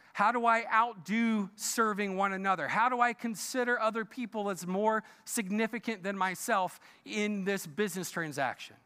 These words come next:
How do I consider them as more significant than myself in the way that I use my time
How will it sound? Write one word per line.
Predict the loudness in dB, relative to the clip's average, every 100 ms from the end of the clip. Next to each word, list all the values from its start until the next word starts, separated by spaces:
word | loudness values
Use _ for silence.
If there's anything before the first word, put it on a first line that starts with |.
| _ _ _ _ _ 0
How | 2
do | 4
I | 4
consider | 0 -4 0 2 2
them | 0 -2
as | -2
more | -2
significant | -2 -4 -4 -4 -4 -4
than | -4 -2
myself | -2 0 0 0 -2
in | -4 -2
the | 0
way | 2 2
that | 0
I | -2
use | -2 -4 -4 0
my | -2
time | -2 -2 0 0 -2 -8